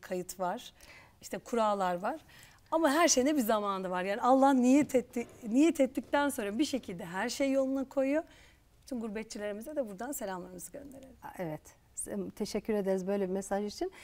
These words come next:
Speaker 2: Şimdi ben bir şey soracağım. Neden Ümre'den geleni, e, evimizde ziyaret ediyoruz? Yani neden hemen onu alıp, e, Ümre'den geleni o havaalanından alıp bir yemek daveti veriyoruz? Böyle bir yarışa giriyoruz. Bunu hiç düşündün mü?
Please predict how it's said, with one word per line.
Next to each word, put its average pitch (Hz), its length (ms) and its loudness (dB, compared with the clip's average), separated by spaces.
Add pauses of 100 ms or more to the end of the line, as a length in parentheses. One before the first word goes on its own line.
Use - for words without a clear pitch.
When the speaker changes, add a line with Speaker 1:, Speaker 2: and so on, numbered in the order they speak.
(160)
Speaker 2:
Şimdi 285 280 0
ben 311 200 6
bir 302 60 -2
şey 339 160 2
soracağım. 277 460 -2 (320)
Neden 294 360 8
Ümre'den 294 480 4
geleni, 226 320 2
e, 202 300 2
evimizde 220 560 0
ziyaret 202 380 2
ediyoruz? 202 460 -2 (100)
Yani 214 320 6
neden 254 240 4
hemen 254 240 4
onu 220 300 2
alıp, 220 180 4 (100)
e, 202 480 2 (520)
Ümre'den 233 480 6
geleni 233 300 6
o 214 40 2
havaalanından 220 800 6
alıp 208 320 -2
bir 226 100 2
yemek 220 380 2
daveti 208 420 2
veriyoruz? 214 460 0 (320)
Böyle 226 300 8
bir 220 80 4
yarışa 208 380 4
giriyoruz. 208 440 0
Bunu 247 140 2
hiç 254 240 -6
düşündün 285 400 0
mü? 175 200 0